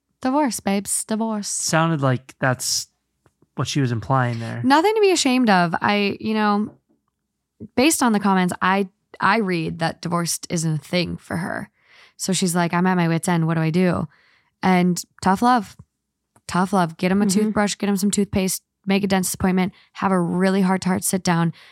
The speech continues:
Speaker 1: And I think you can be honest and say, "I don't, I don't feel attracted to you when your breath stinks." That's a very fixable thing.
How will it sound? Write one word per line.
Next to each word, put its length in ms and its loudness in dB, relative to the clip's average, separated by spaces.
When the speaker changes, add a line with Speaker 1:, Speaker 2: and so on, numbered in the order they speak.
Speaker 1:
And 140 2
I 100 4
think 200 -2
you 120 0
can 200 0
be 120 2
honest 320 2
and 80 -2
say, 340 -2
"I 160 4
don't, 360 2
I 460 2
don't 240 0
feel 180 0
attracted 600 -2
to 80 -2
you 200 2
when 460 0
your 220 0
breath 260 -2
stinks." 760 -4
That's 240 2
a 60 2
very 400 2
fixable 560 0
thing. 420 -2